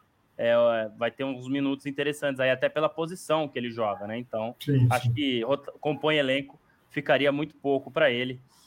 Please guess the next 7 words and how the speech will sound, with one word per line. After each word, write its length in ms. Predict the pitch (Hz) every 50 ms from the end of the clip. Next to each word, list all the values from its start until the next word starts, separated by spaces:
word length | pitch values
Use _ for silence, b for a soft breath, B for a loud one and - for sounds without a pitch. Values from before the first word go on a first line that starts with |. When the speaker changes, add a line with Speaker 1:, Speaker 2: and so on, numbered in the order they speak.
| b b b _
Speaker 1:
mas 580 | - 139 131 131 139 139 139 - - - - -
é 140 | - 170 156
isso. 320 | 139 120 131 - - -
Então, 380 | 120 117 - 117 117 120 127 135
dois 260 | 127 123 127 139 139 139
pontos 300 | - 127 123 117 - -
aqui: 420 | 147 147 - - 123 127 135 -